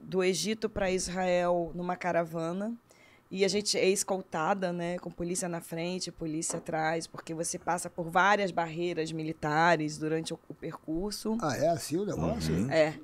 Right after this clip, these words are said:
Speaker 1: Eu subi o Monte Sinai. É, o Monte Sinai, assim, eu achei que eu não fosse conseguir, porque é surreal,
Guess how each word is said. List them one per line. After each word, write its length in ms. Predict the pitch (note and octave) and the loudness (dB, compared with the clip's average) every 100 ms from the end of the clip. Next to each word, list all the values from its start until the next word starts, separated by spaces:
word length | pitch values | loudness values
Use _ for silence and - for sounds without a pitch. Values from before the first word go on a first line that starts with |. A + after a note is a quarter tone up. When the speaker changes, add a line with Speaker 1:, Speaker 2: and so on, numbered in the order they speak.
| - - - | -16 -20 2
Speaker 1:
Eu 200 | F#3+ F#3+ | 6 6
subi 440 | F#3+ A3 F3+ A3+ A#3+ | 4 -2 0 2 2
o 60 | |
Monte 300 | A3 A3 A3+ | 4 4 2
Sinai. 580 | - G#3+ G3+ F3+ F#3 A3+ C#4 - - _ - - _ _ | 0 0 0 2 2 0 -2 -12 -20 _ -20 -20 _ _
É, 480 | E3 E3+ D#3+ D#3+ D3+ E3+ | 0 2 2 0 -2 -2
o 80 | |
Monte 260 | F#3 G3+ A#3 | 2 2 2
Sinai, 540 | - G#3+ G#3 G3+ G3+ | 0 -2 0 2 2
assim, 400 | F#3+ - F#3+ F3 | -2 -4 -6 -2
eu 260 | E3+ E3 F#3 | -2 0 0
achei 220 | F#3+ F3 | -2 -4
que 100 | F3 | -6
eu 40 | F3+ | -6
não 100 | G#3 | -6
fosse 240 | F#3+ - | -6 -8
conseguir, 520 | F3+ - E3 D#3+ E3+ | -8 -6 -6 -4 -4
porque 280 | - - D3 | -6 -10 -6
é 240 | C#3+ D3 | -4 -4
surreal, 800 | D#3 - F3+ G3+ F#3+ E3+ D3+ F3 | -4 -4 -2 -2 6 6 8 6